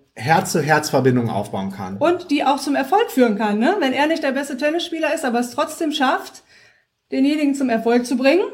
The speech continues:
Speaker 2: dann ist das natürlich auch super, super genial. Lebenserfahrung ist wichtig, sagt auch der Michael. Fachliches Wissen gepaart mit praktischer Erfahrung.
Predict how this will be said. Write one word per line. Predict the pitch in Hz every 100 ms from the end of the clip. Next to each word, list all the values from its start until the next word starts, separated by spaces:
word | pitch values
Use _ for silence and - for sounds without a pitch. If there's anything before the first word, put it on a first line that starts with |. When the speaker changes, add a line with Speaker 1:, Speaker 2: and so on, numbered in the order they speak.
| 349
Speaker 2:
dann | 220
ist | 214 233
das |
natürlich | 240 233 285 269
auch | 302 339 - -
super, | _ 240 208 240 233
super | 214 233 240
genial. | 262 294 262 208 202 - _ _ _ _ _ _ _ _ _ - _
Lebenserfahrung | 247 277 285 247 240 240 214 208 208
ist | 202
wichtig, | 208 208 208
sagt | 208 214
auch | 214
der | 214
Michael. | 214 240 214 196 196 202 202 - _ _ _ _
Fachliches | - 294 302 277 254 -
Wissen | 240 294 285
gepaart | 226 196 226 262 262
mit | 233
praktischer | - 240 240 247 240
Erfahrung. | 220 220 226 214 190 196